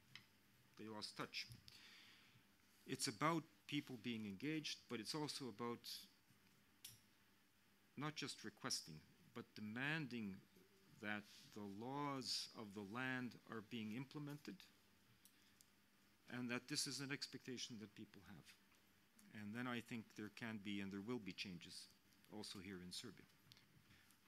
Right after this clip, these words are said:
Um, but this, uh, this is also one of the reasons why we are so, as a mission, we are pushing so hard for this code of ethics. Because we want these,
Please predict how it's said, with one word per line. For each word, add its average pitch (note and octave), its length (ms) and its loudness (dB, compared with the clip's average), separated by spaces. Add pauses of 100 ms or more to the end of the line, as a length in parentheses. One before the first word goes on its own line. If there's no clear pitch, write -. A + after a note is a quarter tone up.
(100)
Um, G#2 500 -2 (920)
but A2+ 120 2 (120)
this, B2+ 340 8
uh, A#2 200 6
this C#3 180 6
is B2 100 2
also C3+ 280 4
one A#2+ 200 4
of A2 100 2
the A#2 60 0
reasons A2+ 380 0
why A2+ 340 4
we G#2+ 140 4
are G#2+ 140 4
so, A2 520 2 (140)
as G#2 120 2
a A2 40 2
mission, A#2+ 360 4
we F#2+ 100 0
are G2 80 0 (100)
pushing A2 260 -2
so A2 180 -4 (140)
hard A2 220 -4 (100)
for A2 120 -10
this G2 140 -2
code G#2 260 -4
of G2+ 100 -2
ethics. - 440 0 (1700)
Because A#2+ 440 0
we A2+ 120 2 (120)
want B2+ 260 2 (360)
these, A2 500 4